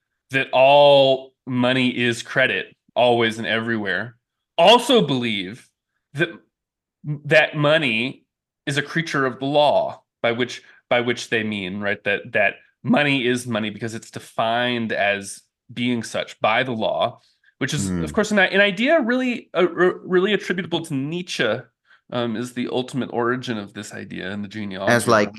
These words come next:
Speaker 2: debt and guilt sort of thing?
Speaker 1: Yes. Mm-hmm.
Speaker 2: The Schold, the
Speaker 1: Um,
Speaker 2: Schold connection? Yeah.
Speaker 1: Yeah. So, uh, you know, but it's a fact that, you know, say in the fourteenth century, uh, it was the law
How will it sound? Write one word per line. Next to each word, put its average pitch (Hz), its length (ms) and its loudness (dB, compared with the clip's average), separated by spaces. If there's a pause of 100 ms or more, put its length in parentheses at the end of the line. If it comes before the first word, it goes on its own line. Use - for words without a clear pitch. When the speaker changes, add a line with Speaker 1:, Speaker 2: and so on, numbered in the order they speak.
(240)
Speaker 2:
debt 107 240 2
and 101 100 -2
guilt 104 400 -2
sort 127 160 -6
of 127 100 -8
thing? 135 360 -8
Speaker 1:
Yes. 117 500 -10
Mm-hmm. 113 360 -8
Speaker 2:
The 101 100 -6
Schold, 110 480 0
the 127 100 -2 (100)
Speaker 1:
Um, 117 60 0
Speaker 2:
Schold 104 220 0
connection? 127 560 -10
Yeah. 98 260 -2
Speaker 1:
Yeah. 120 420 2 (280)
So, 170 480 2 (100)
uh, 165 340 6
you 220 80 2
know, 156 160 0 (140)
but 220 140 6 (180)
it's 220 220 2
a 202 100 4
fact 180 560 4 (480)
that, 165 260 6
you 196 80 4
know, 131 140 2
say 170 320 2
in 175 300 2
the 175 60 2
fourteenth 196 440 -2
century, 143 640 -4 (280)
uh, 151 180 6 (140)
it 214 160 2
was 185 400 6
the 170 120 4
law 156 760 8